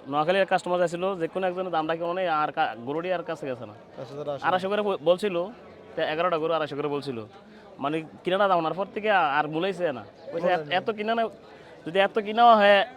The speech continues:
Speaker 1: যদি হ্যার কিনাও হয় তো, তারপর আমি আর তে খরচ দিয়ে লাভ দিয়ে নিবো, নিয়ে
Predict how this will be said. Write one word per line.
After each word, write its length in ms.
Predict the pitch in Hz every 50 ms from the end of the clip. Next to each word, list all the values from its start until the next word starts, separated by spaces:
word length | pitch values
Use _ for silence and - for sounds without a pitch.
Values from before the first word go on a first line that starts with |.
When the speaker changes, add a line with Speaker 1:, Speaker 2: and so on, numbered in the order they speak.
| - -
Speaker 1:
যদি 140 | 156 180 202
হ্যার 200 | 180 185 196 196
কিনাও 240 | 190 208 220 233 233
হয় 120 | 226 226
তো, 320 | 226 254 247 220 180 139 123 - - - - - -
তারপর 240 | 165 165 165 180 185
আমি 200 | 190 190 196 202
আর 80 | 196 180 175 -
তে 140 | 208 202
খরচ 240 | 185 175 156 - -
দিয়ে 180 | 175 175 214 208
লাভ 160 | 196 175 165
দিয়ে 200 | 165 180 180 180
নিবো, 180 | 180 185 185 180
নিয়ে 400 | 170 170 180 190 190 180 165